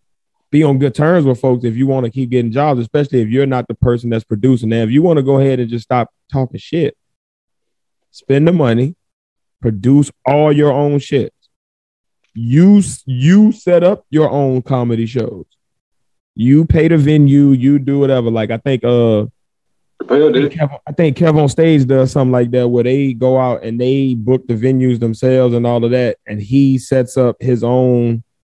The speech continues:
Speaker 1: lineup and they, they
Speaker 2: Mm-hmm.
Speaker 1: tour. Do something like that, Monique, where you, then you're in complete control. You know what everything is gonna say. You know ain't nobody gonna get the same contract as you 'cause you the one doing it.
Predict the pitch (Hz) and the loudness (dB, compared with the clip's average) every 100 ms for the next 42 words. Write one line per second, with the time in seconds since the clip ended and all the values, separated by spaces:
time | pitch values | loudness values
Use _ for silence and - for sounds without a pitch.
0 | _ - 131 131 120 113 110 107 - _ | _ -4 0 0 2 2 0 -2 -8 _
1 | _ _ - 127 123 127 123 135 160 180 | _ _ -2 0 2 2 2 0 0 -2
2 | 120 - _ _ _ _ _ _ _ _ | -2 -8 _ _ _ _ _ _ _ _
3 | 156 196 226 254 247 240 302 185 175 170 | 0 0 0 0 0 0 0 2 0 2
4 | 190 220 - 139 135 139 - 123 175 170 | 0 -2 -2 0 0 -4 -6 -2 0 2
5 | 170 165 139 117 - 160 165 151 - 135 | 2 2 0 -4 -2 -2 -2 -4 -2 0
6 | 131 117 120 123 143 139 110 135 120 - | 0 0 -2 0 0 -2 -2 -4 -4 -6
7 | 127 131 131 131 131 123 131 127 - 123 | -4 -4 -2 -2 0 0 0 0 0 0
8 | 117 127 127 135 131 123 123 123 123 127 | 2 0 0 2 0 0 -2 0 -2 -2
9 | - 110 131 127 123 131 123 - 120 120 | -6 -6 -2 -2 -2 -2 -2 -2 -2 -2
10 | 113 127 127 104 123 131 123 123 120 117 | -2 -2 -2 -2 0 2 2 2 0 0
11 | 110 120 | 0 -2